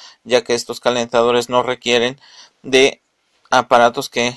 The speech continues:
aumenten la presión del agua, como puede ser hidroneumático o presurizadores de agua.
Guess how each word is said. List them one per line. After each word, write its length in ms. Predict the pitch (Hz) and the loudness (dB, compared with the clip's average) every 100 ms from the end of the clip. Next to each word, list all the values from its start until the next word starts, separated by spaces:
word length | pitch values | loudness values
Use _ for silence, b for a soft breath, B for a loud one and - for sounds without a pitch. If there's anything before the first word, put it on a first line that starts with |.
| - | -8
aumenten 560 | 120 120 120 123 135 123 | -4 -2 -2 -6 -4 -2
la 100 | 113 | -2
presión 340 | 113 - 120 | -6 -8 -2
del 180 | 120 123 | 2 6
agua, 340 | 143 135 123 _ _ _ _ | 6 6 0 _ _ _ _
como 240 | - 120 113 | -2 -2 0
puede 180 | 127 120 | 0 0
ser 240 | - 117 | 0 -2
hidroneumático 1120 | 117 113 113 117 117 127 151 156 - 151 170 B B | -2 -2 -2 -2 2 2 2 -2 0 0 0 B B
o 100 | - | -8
presurizadores 840 | 117 - 113 113 117 120 120 123 117 | -4 -2 -2 -6 -6 0 0 0 0
de 100 | 120 | 4
agua. 360 | 120 113 110 | 4 4 0